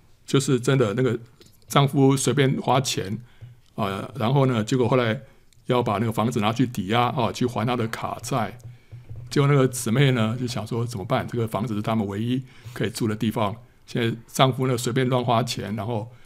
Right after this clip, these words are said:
要还那个卡债，拿去，把房子拿去抵押，拿去卖。后来就好了，就同意啊，顺服啊。顺服之后，结果后来他们就没地方住了，就是租房子啊。那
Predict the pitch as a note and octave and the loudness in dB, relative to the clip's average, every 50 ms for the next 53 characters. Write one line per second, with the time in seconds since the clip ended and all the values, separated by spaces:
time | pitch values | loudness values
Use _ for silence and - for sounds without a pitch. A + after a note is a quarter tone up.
0 | - - - - B2 A#2 B2 G#2 G2+ B2 B2 B2 - A2 G2+ - A#2 A2 G2 G#2 | -20 -20 -8 -6 -6 -4 -4 -4 -2 -2 -4 -4 -4 -6 -4 -2 -2 -2 -2 -4
1 | A2+ - A#2 G#2+ G2 - - - - _ - - _ - - - _ _ - - | -4 -4 -4 -4 -4 -6 -10 -16 -20 _ -20 -20 _ -20 -20 -20 _ _ -6 -4
2 | A2 G2 F#2+ - G#2 G#2+ C3 B2 G#2 F#2+ G#2+ A2+ - - B2 A2+ A#2+ - G2+ F#2+ | -4 -2 -2 -4 -4 -4 -2 -2 -2 -2 -2 -2 0 0 0 -2 -2 -6 -6 -4
3 | G#2 A2 A2+ G#2+ - - - G#2 A2+ - C#3+ B2+ A#2+ B2+ A#2+ F2+ - - _ _ | -2 -2 -2 -2 -2 -4 -6 -8 -6 -6 -4 0 0 0 0 0 -4 -12 _ _
4 | _ _ - _ _ _ - _ _ - _ - - C3+ C3 B2+ C3 C#3+ C3+ C3 | _ _ -20 _ _ _ -20 _ _ -20 _ -2 2 2 2 4 4 2 2 0
5 | - - - - - - - G#2 G#2 G2+ G#2+ C3+ B2+ B2+ - G#2+ A2 C3 C3 B2 | -2 -6 -14 -18 -10 -6 -4 -2 -2 -2 0 -2 -2 -2 0 -2 0 0 2 0
6 | F#2+ - - - D#3 C3+ A2 G2+ - - F#2 F#2 G2 A2 - - - - - - | 0 -2 0 0 2 2 2 0 -4 -8 -6 -6 -6 -8 -10 -14 -20 -20 -20 -20
7 | - - - - - - - - D3 C#3+ B2 A#2 C3 B2+ C#3 D3 C#3 D3 C3+ A#2 | -20 -20 -20 -20 -20 -12 -2 0 0 2 2 0 -2 0 0 0 2 2 2 2
8 | G#2+ - - - - - - - - - - - C3 B2 A#2 C3 A#2+ G#2 G#2+ A2 | 0 -4 -10 -20 -20 -20 -20 -20 -20 -18 -8 -4 0 0 2 2 2 2 2 2
9 | A#2+ B2 G#2+ A2+ A#2 A#2 A2+ A2 B2 B2 - C3 A2+ G2 F2+ G#2+ B2 A#2 A2+ A2+ | 2 2 0 0 0 0 -2 -2 -4 -2 -2 -2 -2 -2 -4 -4 -4 -4 -4 -4
10 | - - C3+ B2+ A#2 G2+ F#2 F#2+ A2+ A2+ - A2+ - - G2+ G2 - - - - | -2 0 0 0 0 -2 -6 -8 -10 -10 -10 -12 -10 -8 -8 -10 -10 -14 -20 -20
11 | - - - - - - - - - - - - - - - - D#3 C3+ B2+ A#2 | -20 -20 -20 -20 -20 -20 -20 -20 -20 -20 -20 -20 -20 -20 -6 -2 2 2 4 2
12 | A#2 | 2